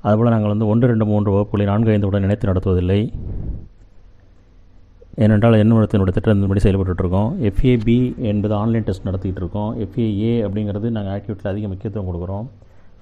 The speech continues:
எஸ்சி என்பது கடைசியாக நடத்தக்கூடிய தேர்வு. தேர்வுக்கு முன்னாடி ரிவிஷன் பண்ணுறோம், திருப்புதல் பண்ணுறோம். இல்லந்தரை கல்விக்கு மாணவர்களை செல்றதுக்கு குழந்தைகளை வந்து என்ன பண்ணுறோம்? அறிவுறுத்துறோம். கழிவறை சுகாதாரத்தை வந்து ஒவ்வொரு நாளும் தினசரி விளக்குறோம்.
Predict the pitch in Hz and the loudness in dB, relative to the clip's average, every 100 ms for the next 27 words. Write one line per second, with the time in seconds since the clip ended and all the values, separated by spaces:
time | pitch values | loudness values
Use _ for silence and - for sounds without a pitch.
0 | - - 120 104 107 98 95 120 107 95 | -8 -4 -2 -2 -4 -4 -6 -4 -4 -6
1 | 95 90 92 95 92 101 113 - - - | -6 -8 -6 -6 -4 -4 -6 -10 -20 -6
2 | 117 120 120 107 107 104 113 123 104 92 | -2 -2 -4 -4 -2 -2 -4 -4 -4 -4
3 | 90 95 110 - - - 120 117 98 95 | -4 -4 -6 -8 -8 -8 -4 -4 -4 -6
4 | 85 92 101 120 - - - - - - | -6 -6 -6 -10 -16 -20 -20 -20 -20 -20
5 | - 117 131 123 110 101 95 98 113 117 | -4 0 2 0 0 -2 -4 -2 -2 0
6 | 107 101 98 95 - 95 104 107 104 95 | 0 -2 -4 -4 -2 0 2 2 2 2
7 | 98 104 98 90 85 - - - - - | 0 0 0 0 0 0 2 2 0 -4
8 | - 98 107 95 92 98 113 - - - | -2 2 2 2 0 0 -2 -6 -14 -16
9 | - - - 110 127 120 104 101 104 95 | -18 -10 0 4 6 4 2 2 2 0
10 | 98 92 95 104 98 101 101 107 98 95 | -2 0 0 0 0 0 0 2 0 0
11 | 101 92 101 92 98 104 | 0 0 0 2 2 0